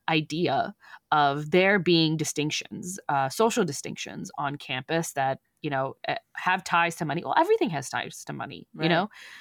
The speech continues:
Speaker 1: Um, you can't eliminate that. Uh, and i-, it's strange to me that anyone would even try, and actually very suspicious that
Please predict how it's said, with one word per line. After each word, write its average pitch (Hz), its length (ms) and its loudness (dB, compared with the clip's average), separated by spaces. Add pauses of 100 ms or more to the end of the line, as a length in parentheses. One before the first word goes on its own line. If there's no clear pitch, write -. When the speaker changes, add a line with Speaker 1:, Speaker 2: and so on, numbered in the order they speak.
(260)
Speaker 1:
Um, 185 400 4
you 214 140 2
can't 269 220 2
eliminate 233 480 0
that. - 260 -4 (520)
Uh, 175 320 2
and 208 240 2
i-, - 200 -4
it's 262 180 0
strange 277 720 0
to 247 80 0
me 214 80 4
that 185 160 2
anyone 185 380 0
would 165 180 -2
even 156 260 -2
try, 165 380 0
and 175 120 0
actually 240 280 -4
very 190 180 -4
suspicious - 600 -4
that - 120 -16